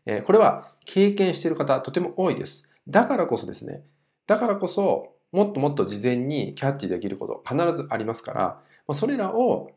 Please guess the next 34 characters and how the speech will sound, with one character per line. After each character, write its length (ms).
え 280
ー、 60
意 20
識 280
を 80
向 80
け 120
る 60
っ 140
て 60
こ 100
と 100
は 60
ね、 260
忘 220
れ 80
な 120
い 100
よ 140
う 40
に 180
し 60
て 80
い 60
た 120
だ 80
け 100
た 120
ら 100
と 320
思 200
い 240
ま 140
す。 480